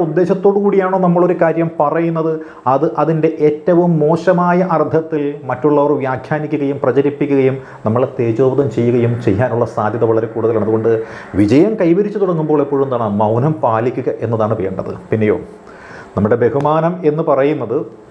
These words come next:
അല്ലേ, എന്തായിരിക്കും സംഭവിക്കുക? ആ, ബഹുമാനം എന്ന് പറയുന്നത് നമ്മളെ അടുത്ത് അറിയുന്ന ആളുകൾ നമുക്ക് നൽകില്ല.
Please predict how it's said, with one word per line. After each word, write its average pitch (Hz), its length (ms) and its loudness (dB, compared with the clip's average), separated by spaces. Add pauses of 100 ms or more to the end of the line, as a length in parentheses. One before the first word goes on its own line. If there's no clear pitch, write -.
(640)
അല്ലേ, 143 160 4 (340)
എന്തായിരിക്കും 143 400 2
സംഭവിക്കുക? 127 420 -2 (720)
ആ, - 20 2 (880)
ബഹുമാനം 139 460 2
എന്ന് 147 160 -4
പറയുന്നത് 139 340 0
നമ്മളെ 131 240 0
അടുത്ത് 139 380 0 (220)
അറിയുന്ന 139 380 2 (280)
ആളുകൾ 127 300 0 (380)
നമുക്ക് 120 280 -4
നൽകില്ല. 98 360 0